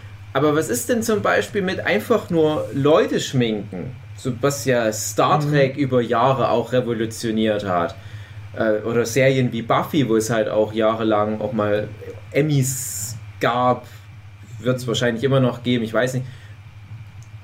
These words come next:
Speaker 1: Und Star Wars, die Prequel-Trilogie wiederum, hat dann noch gesagt, „Ja, das könnten wir relativ einfach mit so normalem Fernsehschmink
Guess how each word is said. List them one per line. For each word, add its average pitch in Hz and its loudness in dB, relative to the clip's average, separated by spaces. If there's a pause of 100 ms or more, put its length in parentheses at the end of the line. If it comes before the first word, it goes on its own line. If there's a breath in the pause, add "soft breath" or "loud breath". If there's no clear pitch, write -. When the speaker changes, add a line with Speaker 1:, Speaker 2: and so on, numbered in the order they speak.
(420)
Speaker 1:
Und 147 2 (280)
Star 165 0
Wars, 214 0
die 135 -2
Prequel-Trilogie 127 0
wiederum, 117 2
hat 127 2
dann 139 4
noch 135 2
gesagt, 135 0
„Ja, 90 -8
das 107 -6
könnten 143 0
wir 123 2
relativ 156 0
einfach 151 0
mit 135 0
so 131 0
normalem 120 2
Fernsehschmink 135 0